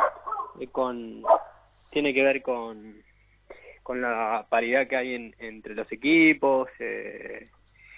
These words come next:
pero yo creo que, que a la larga, eh, van a sacar un poco de diferencia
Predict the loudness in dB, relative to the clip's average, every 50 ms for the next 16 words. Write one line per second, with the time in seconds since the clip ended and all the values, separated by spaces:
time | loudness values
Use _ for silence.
0 | -20 -20 -20 -20 _ _ 2 4 4 4 2 0 -2 -2 0 0 -2 -2 -2 -2
1 | -2 0 0 0 -2 -4 -6 -10 -14 -16 _ _ _ _ _ _ _ _ _ _
2 | _ _ _ _ _ _ _ _ _ _ _ _ _ _ _ _ _ _ _ _
3 | _ _ _ -6 -4 -2 0 0 0 0 2 2 2 2 2 2 0 0 0 0
4 | -2 -2 -4 -6 -10 _ _ _ _ -20 -20 -18 -18 -18 -18 -18 -20 -20 -20 -20
5 | -20 -20 -20 -20 -20 -20 _ _ _ _ -2 0 2 2 2 0 0 -2 -2 0
6 | 0 0 2 0 -4 -8 _ _ _ _ _ -18 -8 -4 -2 0 2 4 4 4
7 | 2 0 0 -2 2 4 4 4 4 2 -2 -8 -6 -6 -6 -6 -6 -10